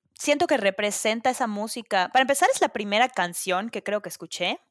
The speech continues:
en mi vida. Como que, que retara el deber ser.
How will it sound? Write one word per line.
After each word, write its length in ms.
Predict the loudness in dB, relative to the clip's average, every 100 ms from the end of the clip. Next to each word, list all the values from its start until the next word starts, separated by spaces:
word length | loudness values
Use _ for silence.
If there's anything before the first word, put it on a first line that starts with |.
| _ -4
en 140 | -4
mi 100 | -2
vida. 480 | -6 -2 0 -2 -8 _ _ _ _ _ _ _ _ -8
Como 260 | -4 -4
que, 440 | -2 0 0 -2 _ _ _ _ _ -6
que 120 | -4
retara 480 | 0 0 4 6 6
el 120 | 4
deber 240 | 2 2
ser. 420 | 2 2 2 0